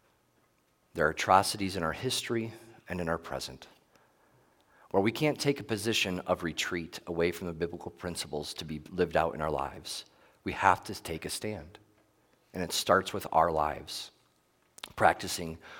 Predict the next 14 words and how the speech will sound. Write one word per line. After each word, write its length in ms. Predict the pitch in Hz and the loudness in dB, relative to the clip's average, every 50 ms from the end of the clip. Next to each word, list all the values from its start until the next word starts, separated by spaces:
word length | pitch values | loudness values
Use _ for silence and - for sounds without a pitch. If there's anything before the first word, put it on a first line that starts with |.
| - - _ | -20 -6 _
what 200 | - 92 - - | 4 4 4 4
we 80 | 87 80 | 0 -8
preach. 580 | - - - 110 98 - - - - - - - _ _ _ _ _ _ _ _ _ _ _ _ _ _ _ _ _ _ _ _ _ _ _ _ _ - - _ _ _ _ - | -8 -8 -10 -10 -10 -10 -12 -14 -14 -14 -14 -18 _ _ _ _ _ _ _ _ _ _ _ _ _ _ _ _ _ _ _ _ _ _ _ _ _ -20 -20 _ _ _ _ -2
I 40 | 98 | 0
mean, 120 | 101 98 | 4 6
are 100 | 95 95 | 6 6
we 180 | 92 98 92 90 | 6 6 6 6
okay 560 | 87 85 - - 87 80 76 82 110 139 139 - - - - - | 6 4 2 -2 -2 0 0 0 -2 -4 -6 -10 -16 -20 -12 -8
with 180 | - 117 - - | -6 -6 -4 -4
sin 420 | - - - 110 117 139 156 156 - - - | -4 -2 -2 -2 -4 -4 -6 -10 -12 -8 -6
and 120 | 104 104 | -4 -2
doing 240 | 104 107 104 117 123 | 0 0 0 0 -2
sinful 380 | 120 - - 117 117 - 127 120 | -2 -2 -4 -4 -2 0 -2 -2
things? 560 | - - 127 135 160 165 - - - - | -2 -4 -6 -6 -8 -10 -12 -14 -14 -16